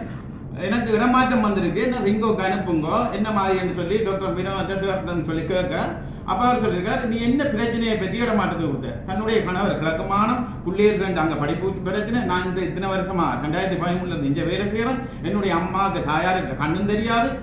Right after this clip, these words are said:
ஆனபடியா தான் எனக்கு இடமாற்றத்துக்கு அந்த வந்திருக்கேன், பிரதியும் வந்திருக்கேன்னு" சொன்ன உடனே அவர் டாக்டர் வினோதன் அவர்கள் கேட்டார் அந்த கு-, குடும்ப நல உத்தியோகத்தர் பெண்மணிகிட்ட, "உனக்கு கணவர் வேணுமா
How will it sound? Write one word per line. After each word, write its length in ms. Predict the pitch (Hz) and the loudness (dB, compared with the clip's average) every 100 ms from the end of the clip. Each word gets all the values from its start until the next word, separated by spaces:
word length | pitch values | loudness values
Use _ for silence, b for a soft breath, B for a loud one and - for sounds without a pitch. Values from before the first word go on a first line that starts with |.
| B B | B B
ஆனபடியா 500 | 180 196 208 190 175 | 0 2 2 2 0
தான் 140 | 175 220 | 0 0
எனக்கு 440 | 202 180 214 220 | 0 0 2 2
இடமாற்றத்துக்கு 580 | 190 185 170 170 165 160 | 2 0 0 -2 -2 -2
அந்த 160 | 156 175 | 0 0
வந்திருக்கேன், 420 | 180 165 160 196 | 0 0 0 0
பிரதியும் 380 | 202 190 185 165 | 2 2 2 2
வந்திருக்கேன்னு" 380 | 160 147 139 147 | 0 0 -2 -2
சொன்ன 180 | 147 | -4
உடனே 400 | 143 120 135 - - B B | -2 -2 -2 -2 -4 B B
அவர் 540 | 160 220 285 - - - 175 | -2 2 2 0 -6 -8 -2
டாக்டர் 380 | 220 220 247 185 | 0 4 2 4
வினோதன் 420 | 233 269 262 240 | 4 4 4 4
அவர்கள் 300 | 208 180 147 | 4 2 0
கேட்டார் 320 | 208 220 208 | 0 2 2
அந்த 480 | 185 175 160 135 - - - 147 | 2 2 2 0 -4 -8 -8 -6
கு-, 140 | 185 | -4
குடும்ப 240 | 196 220 214 | 0 0 0
நல 160 | 196 | 0
உத்தியோகத்தர் 600 | 175 170 214 196 160 - - | 0 2 2 2 0 -2 -4
பெண்மணிகிட்ட, 460 | 196 208 190 139 139 - - - B B B B - - | 0 2 2 0 0 0 -2 -6 B B B B -12 -8
"உனக்கு 360 | 160 233 285 302 208 | -2 0 0 -2 0
கணவர் 440 | 208 262 285 277 | 4 4 6 4
வேணுமா 400 | 226 202 165 196 | 4 2 0 0